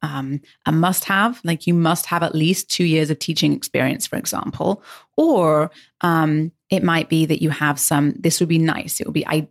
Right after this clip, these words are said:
it would be great if you also have this, and you can list some other, um, qualifications, et cetera, that perhaps, um, you might want to see in an ideal candidate.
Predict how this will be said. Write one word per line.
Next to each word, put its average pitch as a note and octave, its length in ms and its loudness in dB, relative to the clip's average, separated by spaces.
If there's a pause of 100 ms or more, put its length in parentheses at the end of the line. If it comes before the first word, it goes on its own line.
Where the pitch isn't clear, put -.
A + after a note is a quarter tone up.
it D#3+ 120 -4
would D3+ 140 -2
be D3 260 0
great F3 340 0
if - 180 -2
you E3+ 80 2
also D#3 420 0
have D3 340 -6
this, - 400 -4
and D3+ 180 2
you D#3+ 60 -4
can D#3+ 220 0
list D3+ 260 0
some D3 200 0
other, D3 360 0 (280)
um, C#3 420 0 (200)
qualifications, D3 720 -2
et - 100 -8
cetera, - 300 -4
that - 140 -4
perhaps, - 540 -4 (240)
um, C#3 300 2
you D#3+ 160 2
might C#3+ 200 0
want - 280 -4
to D3 80 -6
see C#3+ 340 0
in D#3+ 80 0
an E3 120 2
ideal D#3 340 0
candidate. - 680 -8